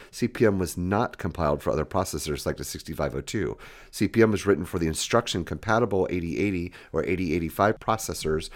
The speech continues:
and would run on the Z eighty, which included the eighty eighty, eighty-five instructions as a subset of its own instruction set." Okay, that makes sense.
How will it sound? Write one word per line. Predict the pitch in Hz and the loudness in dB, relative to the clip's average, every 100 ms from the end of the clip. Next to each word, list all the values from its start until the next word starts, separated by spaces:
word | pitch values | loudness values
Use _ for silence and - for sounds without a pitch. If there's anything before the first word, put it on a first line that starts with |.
| - - | -14 0
and | 92 | 2
would | 85 82 | 2 4
run | 104 117 110 | 6 6 4
on | 87 | 0
the | 85 | 0
Z | 82 147 87 | 0 2 4
eighty, | 80 80 | 4 2
which | 67 - | -2 -4
included | 92 - 131 107 80 | -4 0 2 4 2
the | 90 82 - - | -2 -4 -10 -6
eighty | 92 87 73 | -2 0 0
eighty, | 80 82 87 _ - | 0 -2 -8 _ -4
eighty-five | 87 80 78 73 | -2 2 0 0
instructions | 78 120 117 - 85 | 0 2 2 0 -4
as | - 78 | -4 -4
a | |
subset | 76 120 110 - 78 - - - | -2 -2 0 0 -2 -2 -8 -10
of | 76 | -8
its | 80 | -6
own | - 90 85 | -2 0 0
instruction | 78 92 - 80 | -2 -2 -4 -6
set." | - - - _ _ _ _ _ _ _ _ _ _ - | -8 -10 -10 _ _ _ _ _ _ _ _ _ _ -6
Okay, | 120 127 - - - - | 2 2 0 -12 -20 -4
that | |
makes | 113 107 | -2 0
sense. | - 147 - - | 0 -2 -4 -16